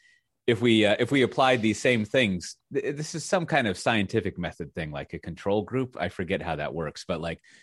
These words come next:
we have to be able to repeat this, this advice across all sorts of different organizations. Otherwise, you know, I kind of a little bit contradictory to what you're,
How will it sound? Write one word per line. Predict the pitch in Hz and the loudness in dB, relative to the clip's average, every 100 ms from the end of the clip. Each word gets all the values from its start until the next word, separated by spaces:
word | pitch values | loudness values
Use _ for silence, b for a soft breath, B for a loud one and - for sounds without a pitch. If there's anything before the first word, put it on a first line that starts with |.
| b | b
we | 104 | 2
have | 135 127 | 2 4
to | 120 | 4
be | 117 | 6
able | 110 101 | 6 4
to | 98 | 0
repeat | 85 82 - 135 - | -2 -4 0 0 -2
this, | 82 87 76 - | -6 -6 -6 -10
this | 85 87 - | -8 -8 -6
advice | 73 87 80 - | -4 -4 -4 -8
across | 87 - 95 82 - | -10 -4 -2 -4 -4
all | 98 92 | -2 -2
sorts | 101 85 | -4 -6
of | 78 | -8
different | 80 87 73 | -8 -8 -8
organizations. | 73 76 76 71 82 76 - - - _ b b b | -6 -8 -10 -12 -12 -12 -14 -18 -20 _ b b b
Otherwise, | 220 202 120 90 127 - - _ _ _ | 4 6 6 4 0 -4 -16 _ _ _
you | 156 | 2
know, | 120 90 - | 2 2 2
I | 117 107 | 2 2
kind | 120 143 | 2 2
of | 110 | 4
a | 104 | 4
little | 110 104 | 4 4
bit | 101 | 2
contradictory | 120 104 110 147 95 | 0 0 0 0 -2
to | 85 | 0
what | 87 | -2
you're, | 78 | -4